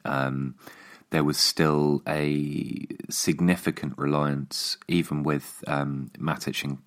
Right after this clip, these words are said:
and Kante as the sort of central midfield pivot in that team last season. It was often Fabregas that came on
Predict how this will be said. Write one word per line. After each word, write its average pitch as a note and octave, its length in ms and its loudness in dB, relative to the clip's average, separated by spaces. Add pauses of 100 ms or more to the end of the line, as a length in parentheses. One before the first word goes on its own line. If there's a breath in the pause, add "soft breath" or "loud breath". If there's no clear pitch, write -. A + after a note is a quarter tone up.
and C#2 140 -6
Kante C#2+ 500 -2
as - 160 -4
the C2+ 160 -4
sort C#2 220 -4
of C2 80 -4
central C#2 340 -4
midfield C2+ 360 -6 (200)
pivot E2+ 300 2
in - 120 -8
that C2+ 200 -6
team B1+ 240 -8
last C2 260 -4
season. B1+ 400 -4 (880 loud breath)
It E2+ 120 2
was F#2 160 4
often E2+ 340 4
Fabregas D#2 600 4
that - 160 -2
came D2 320 0
on C#2 440 0